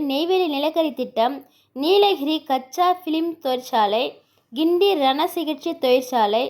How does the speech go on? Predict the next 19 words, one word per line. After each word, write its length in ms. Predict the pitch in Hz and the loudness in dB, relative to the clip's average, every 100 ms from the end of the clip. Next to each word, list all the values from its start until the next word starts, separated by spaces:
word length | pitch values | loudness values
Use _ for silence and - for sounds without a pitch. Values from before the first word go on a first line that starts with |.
| - _ _ _ | -8 _ _ _
சர்க்கரை 440 | 294 294 - 415 | 0 0 2 4
ஆலைகள், 500 | 339 262 233 233 269 - - _ _ | 4 4 2 0 -2 -2 -8 _ _
சோடா 420 | - 311 330 381 381 | -2 2 4 6 4
உப்பு 300 | 339 - 330 | 2 -2 -8
தொழிற்சாலைகள், 800 | 330 269 269 277 269 226 202 254 285 - _ _ 269 | 2 2 2 0 0 0 2 0 0 -8 _ _ -6
மேட்டூர் 480 | 294 370 381 370 359 | 0 0 2 -2 0
காகித 500 | 285 269 330 359 330 | 0 2 2 0 -2
தொழிற்சாலை, 640 | 269 247 240 254 220 220 277 - _ _ _ _ _ | 2 0 0 0 2 2 0 -6 _ _ _ _ _
பெரம்பூர் 640 | 302 311 392 370 339 370 - _ _ _ _ - | 2 2 2 2 0 -2 -4 _ _ _ _ -2
ரெயில்பட்டி 560 | 320 381 381 359 349 - | 2 2 2 0 -2 -2
தொழிற்சாலை 640 | 269 269 262 247 226 262 - | 0 -2 0 2 2 0 -4
போன்ற 240 | - 311 320 | -2 0 0
இவை 200 | 294 277 | 0 2
அனைத்தையும் 680 | 262 320 381 339 262 294 285 233 - | 2 -2 -2 -2 -2 -4 -6 -8 -6
தன் 200 | 320 302 | -4 -2
முனைப்புடன் 560 | 285 359 370 339 330 | 0 0 2 2 2
தன் 140 | 320 277 | 0 -2
முயற்சியால் 560 | 269 285 320 302 294 | -2 -4 -2 0 2
உருவாக்கினார். 640 | 294 247 240 233 208 196 | 2 2 0 0 -8 -8